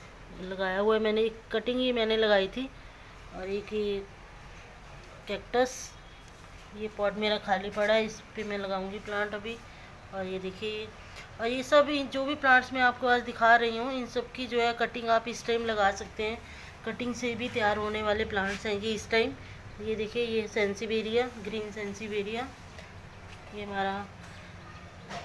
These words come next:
एल-, एग्लोनिमा, स्नो वाइट एग्लोनिमा,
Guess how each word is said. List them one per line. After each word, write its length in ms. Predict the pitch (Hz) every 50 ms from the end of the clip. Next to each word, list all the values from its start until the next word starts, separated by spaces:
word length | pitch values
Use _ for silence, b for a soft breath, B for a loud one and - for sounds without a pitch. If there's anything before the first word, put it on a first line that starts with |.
| - - - - -
एल-, 360 | 208 202 196 196 - - -
एग्लोनिमा, 600 | 214 208 214 214 220 220 220 214 214 220 233 262 269 - - - - - - - - -
स्नो 240 | 214 214 214 214 208
वाइट 260 | 214 208 208 214 214
एग्लोनिमा, 640 | 208 202 208 208 208 208 208 208 208 214 220 226